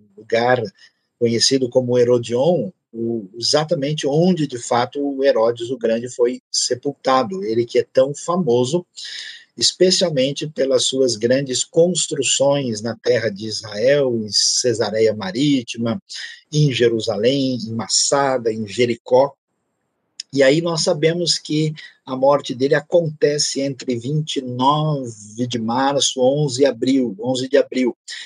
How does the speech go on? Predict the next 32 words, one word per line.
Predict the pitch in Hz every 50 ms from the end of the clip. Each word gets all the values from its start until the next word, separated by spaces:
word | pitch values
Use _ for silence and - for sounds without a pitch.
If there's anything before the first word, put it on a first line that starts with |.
| - _ _ -
Então, | 127 120 - 135 139 147 151
você | 143 147 143 - - 160 151
tem | 156 - 147 151 151 143
essas | 139 127 - 143 131 113
referências | 113 143 131 - - 139 127 131 135 147 147 147 - - 147 135 120 117
na | 135 131
ocasião | 127 120 - 139 131 120 113 110 123 139 135
da | 127 120
morte | 117 110 117 131 151 175 190 170 - 135
de | 120 117 110
Jesus | 110 113 104 98 - 135 156 160 151 - - - _ _ _ _ _ _ _ _
e | - 147 139
que | - - 165
nos | 156 175 170 147
dá | 131 135 139
uma | 151 151 151 147
data | 135 117 117 127 127 - 143
em | 143 139
torno | 123 _ _ 131 127 127 131 143 135
do | 135 131 131
ano | 135 143 147 - _ _
quatro, | 135 120 110 - - _ _ - - _ _
né? | 123 127 123 - _ - - - - - - - - - _ _
E | - 156
quando | - - 240 240 233
a | 180
gente | 170 180 180 -
fala | - 147 135 131 135
em | 127 123
Herodes, | 113 107 113 127 147 151 147 127 110 110 104
é | 123 131
importante | 143 139 - _ _ 170 165 151 139 -